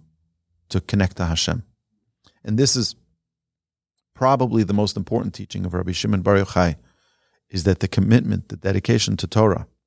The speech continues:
was so in-, intense, it transcended everything. That even the carob tree, our sages say, "Why carob tree? Why, of all things, a carob tree?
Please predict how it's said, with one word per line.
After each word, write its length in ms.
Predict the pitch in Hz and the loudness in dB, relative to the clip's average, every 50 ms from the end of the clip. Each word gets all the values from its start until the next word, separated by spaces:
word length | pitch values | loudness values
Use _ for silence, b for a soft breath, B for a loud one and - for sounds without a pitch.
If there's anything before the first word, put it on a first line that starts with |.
| _ _ _ _ _ _ _ _ _ _ _ _ - | _ _ _ _ _ _ _ _ _ _ _ _ -2
was 180 | 107 98 92 | 0 2 2
so 200 | - - 110 110 | 4 4 4 4
in-, 180 | 101 95 101 - - | 4 2 0 -4 -8
intense, 680 | 110 92 - - - - 110 98 82 - - - - - _ _ _ _ _ _ _ _ _ _ _ _ _ _ _ _ - | -12 -12 -12 -8 -4 -2 -2 -2 0 -2 -2 -2 -4 -6 _ _ _ _ _ _ _ _ _ _ _ _ _ _ _ _ -6
it 100 | 101 - | -6 -2
transcended 560 | - 107 101 95 - - 101 98 92 92 - | 0 2 2 2 2 0 0 0 0 0 -2
everything. 440 | - 85 82 85 80 - 76 73 - _ _ _ _ _ _ _ _ _ _ _ _ _ _ _ | -4 -4 -4 -6 -6 -6 -8 -10 -10 _ _ _ _ _ _ _ _ _ _ _ _ _ _ _
That 140 | - 104 - | -10 -10 -6
even 360 | - 143 143 139 135 123 117 | -2 0 2 4 4 6 4
the 60 | 107 | 4
carob 380 | - - 120 123 135 120 101 - | 2 2 4 6 6 6 4 2
tree, 320 | - - - 87 82 - _ _ _ _ _ _ _ _ _ _ _ | -2 -6 -4 -4 -6 -6 _ _ _ _ _ _ _ _ _ _ _
our 40 | 101 | -8
sages 300 | - - 127 120 110 98 | -2 0 0 2 2 0
say, 180 | - - 123 104 | 2 2 2 2
"Why 300 | 92 90 101 120 131 113 | 4 2 2 2 2 0
carob 420 | - - - 113 123 113 87 - | 0 -2 0 0 2 2 0 -2
tree? 220 | - - - 78 | -6 -8 -8 -6
Why, 240 | 85 87 120 139 160 | -4 -2 0 2 2
of 160 | 160 110 101 | 2 2 2
all 240 | 104 127 165 208 202 | 2 2 2 2 0
things, 300 | - - 180 180 170 143 | 0 0 0 0 0 0
a 60 | 123 | -2
carob 340 | 107 - 117 113 110 92 - | 0 0 2 2 2 0 -2
tree? 240 | - - 101 95 - | -6 -10 -12 -12 -12